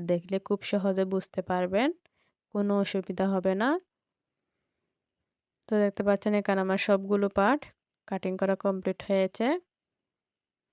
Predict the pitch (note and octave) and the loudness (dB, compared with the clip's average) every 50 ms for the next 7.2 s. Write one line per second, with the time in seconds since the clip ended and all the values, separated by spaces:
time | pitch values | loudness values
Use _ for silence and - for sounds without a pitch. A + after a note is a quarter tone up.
0 | _ _ _ _ _ _ _ _ _ _ _ _ _ _ _ _ _ _ _ _ | _ _ _ _ _ _ _ _ _ _ _ _ _ _ _ _ _ _ _ _
1 | _ _ _ _ _ _ _ _ _ _ - G#3+ G#3 G3+ G3+ F#3+ - G3+ G3 G3+ | _ _ _ _ _ _ _ _ _ _ -4 -2 -2 0 0 0 0 2 4 4
2 | G3+ G3 F#3+ G3 G3 G3+ G3 - - G#3 - - G3 F#3+ G3+ A3+ A#3 - G#3+ G3 | 4 2 2 2 2 2 0 -2 -4 -2 0 2 2 2 2 0 0 0 -2 -2
3 | G3 G3 G#3+ C#4 D#4+ D#4+ - _ _ _ _ _ _ _ _ _ _ _ _ _ | 0 0 0 -2 -2 -4 -8 _ _ _ _ _ _ _ _ _ _ _ _ _
4 | _ _ - G3 F3+ - - - G3 F#3 - G3 F#3+ F#3+ F#3+ - F#3+ - F#3+ F#3 | _ _ -6 -6 -6 -6 -2 0 0 0 2 2 2 2 2 0 -2 -2 -2 -2
5 | F#3 F#3 - G3 F#3 - F#3 F3+ F3 - F#3 F3+ F3+ F3+ F3+ F3+ E3+ - - B3+ | -2 -2 -4 -4 -4 -4 -4 -4 -2 -2 -2 -2 -2 -2 -4 -6 -6 -4 0 0
6 | D4 E4+ - _ _ _ _ _ _ _ _ _ _ - G3+ G3 - G#3 G3+ G3+ | 0 0 -2 _ _ _ _ _ _ _ _ _ _ -4 -2 0 2 2 2 4
7 | G3 G#3 B3 | 2 2 2